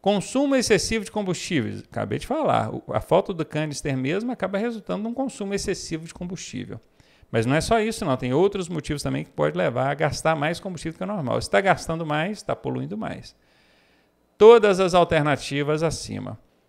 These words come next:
E eu sempre digo que quando tenho todas aqui, é oitenta por cento de chance desta ser a resposta. Então, se você não sabe mesmo a resposta da questão e quer chutar, chuta com técnica.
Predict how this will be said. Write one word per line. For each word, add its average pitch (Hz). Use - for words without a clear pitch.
E 196
eu 208
sempre 190
digo 208
que 180
quando 170
tenho 156
todas 135
aqui, 170
é 147
oitenta 165
por 160
cento 110
de 170
chance 151
desta 147
ser 165
a 156
resposta. 117
Então, 196
se 226
você 220
não 202
sabe 156
mesmo 120
a 110
resposta 113
da -
questão -
e 110
quer 123
chutar, -
chuta -
com 240
técnica. -